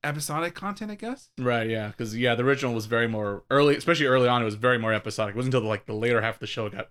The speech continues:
Speaker 2: serious and, like, the story transitioned from one beat to the next.
Speaker 1: Yeah, so over-, overall, I feel like the show, what, what it's trying, the story is trying to tell fits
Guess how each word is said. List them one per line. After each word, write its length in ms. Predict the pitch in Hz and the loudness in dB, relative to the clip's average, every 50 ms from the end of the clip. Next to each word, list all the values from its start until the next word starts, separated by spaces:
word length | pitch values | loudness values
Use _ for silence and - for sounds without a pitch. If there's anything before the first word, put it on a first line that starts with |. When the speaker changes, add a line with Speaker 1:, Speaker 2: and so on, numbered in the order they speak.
| _ - | _ -12
Speaker 2:
serious 540 | - - - 120 117 113 113 110 104 - | -10 -4 -2 -2 0 0 -2 -4 -6 -8
and, 140 | 110 104 104 | -10 -10 -10
like, 180 | 104 101 98 - _ _ _ _ _ _ - | -12 -14 -14 -18 _ _ _ _ _ _ -8
the 120 | 120 113 | -6 -6
story 440 | - - - 135 123 123 120 113 107 | -6 -4 -2 0 0 2 0 0 -2
transitioned 520 | 107 - - 127 117 120 117 - 120 110 - | -4 -4 -4 -2 -2 -2 -4 -4 -6 -8 -8
from 180 | 110 107 107 | -8 -6 -6
one 160 | 110 113 113 | -4 -4 -4
beat 200 | 104 101 110 110 - | -6 -6 -8 -8 -10
to 60 | 120 | -10
the 80 | - 117 | -8 -6
next. 200 | 110 110 110 120 | -4 -4 -2 -2
Speaker 1:
Yeah, 80 | 127 120 | -4 -4
so 340 | 117 135 - - 151 147 131 | -6 -8 -6 -6 -6 -6 -4
over-, 320 | - 165 156 151 156 - - | -4 -4 -4 -4 -4 -4 -2
overall, 420 | 160 160 165 160 160 156 156 151 | -2 0 0 0 -2 0 0 0
I 160 | 135 127 143 | -2 -4 -6
feel 160 | 143 - 151 | -4 -2 -2
like 160 | 147 143 139 131 | -2 0 -2 -4
the 80 | 131 | -6
show, 520 | 127 - - - 143 139 139 139 123 - _ _ _ _ _ _ | -6 -6 -4 -2 2 2 2 2 0 -4 _ _ _ _ _ _
what, 260 | - 139 135 113 - | -6 -6 -6 -4 -2
what 200 | 147 151 147 - | -2 -4 -2 -2
it's 220 | - 156 151 147 - | -4 -4 -4 -4 -4
trying, 380 | - 165 160 156 156 147 143 - | -2 0 0 0 0 -2 -6 -8
the 80 | - 151 | -8 -8
story 260 | - - 156 156 156 | -4 -2 -2 -2 -2
is 80 | 156 156 | -2 -4
trying 280 | - 160 156 151 147 | -4 -2 -2 -2 -4
to 60 | 147 | -4
tell 340 | - 156 147 147 143 - - _ _ _ _ - _ _ - | -2 -2 0 0 -2 -4 -10 _ _ _ _ -20 _ _ -6
fits 580 | 147 143 131 - - - - - - - - | -4 -4 -4 -6 -10 -12 -12 -12 -12 -12 -14